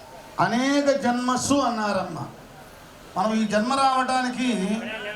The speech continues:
ఎంత తపస్సు చేశామో మీకు తెలియదు. ఆ విధంగా కోట్ల జన్మల్లో తపస్సు చేసుకున్నామమ్మ. ఎనభై మూడు లక్షల తొంభై తొమ్మిది వేల తొమ్మిది వందల తొంభై తొమ్మిది జీవితాలు గడిచిన తర్వాత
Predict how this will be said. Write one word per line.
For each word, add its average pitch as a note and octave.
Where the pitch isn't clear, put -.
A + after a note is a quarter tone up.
ఎంత G#3+
తపస్సు G#3
చేశామో C4
మీకు B3+
తెలియదు. A#3+
ఆ G#3+
విధంగా G3+
కోట్ల B3
జన్మల్లో B3+
తపస్సు A#3+
చేసుకున్నామమ్మ. G3+
ఎనభై A#3+
మూడు B3
లక్షల B3+
తొంభై A#3
తొమ్మిది A3+
వేల B3
తొమ్మిది A3
వందల A3+
తొంభై A#3+
తొమ్మిది A3
జీవితాలు B3
గడిచిన A#3+
తర్వాత A#3+